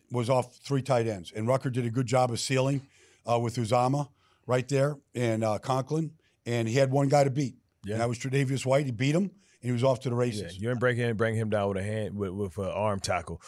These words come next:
Speaker 2: But the thing is, as well, when you talk about that package,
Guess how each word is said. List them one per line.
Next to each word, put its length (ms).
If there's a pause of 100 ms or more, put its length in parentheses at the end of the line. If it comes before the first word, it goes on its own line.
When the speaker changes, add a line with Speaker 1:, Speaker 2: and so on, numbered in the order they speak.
(140)
Speaker 2:
But 140
the 80
thing 300
is, 240
as 140
well, 340 (200)
when 100
you 60
talk 300
about 260
that 180
package, 500